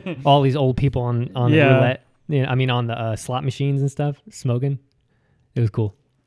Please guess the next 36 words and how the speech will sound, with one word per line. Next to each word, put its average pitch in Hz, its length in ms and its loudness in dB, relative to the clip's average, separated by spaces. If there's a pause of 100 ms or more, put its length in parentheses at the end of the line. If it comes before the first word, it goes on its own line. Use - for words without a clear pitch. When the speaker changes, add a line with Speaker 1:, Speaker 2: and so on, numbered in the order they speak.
(240)
Speaker 1:
That's 117 160 -10
awesome. 101 400 -10
Speaker 2:
Mm-hmm. 113 280 0 (840)
I 127 80 0
tried 175 220 2
gambling 139 440 0
every 123 160 -2
single 131 220 -4
night. 123 320 -4
I 123 80 -6
was 113 80 -6
trying 127 160 -6
to 120 60 -6
get 113 160 -6
to - 80 -10
roulette, 110 480 -4 (100)
the 110 100 -8
roulette 110 300 -2
tables, 143 320 -2
but 120 80 -6
there 117 100 -2
was, 113 120 -4
like, 113 100 -4
lines 104 400 -2
of 101 80 -2
people 98 500 0
every 104 220 -2
night. 104 260 -6 (340)
So 127 120 0
I 117 100 0
brought 156 300 4
two 151 140 0
hundred 127 240 0
bucks 127 200 0
in 107 120 -4
cash 107 500 -10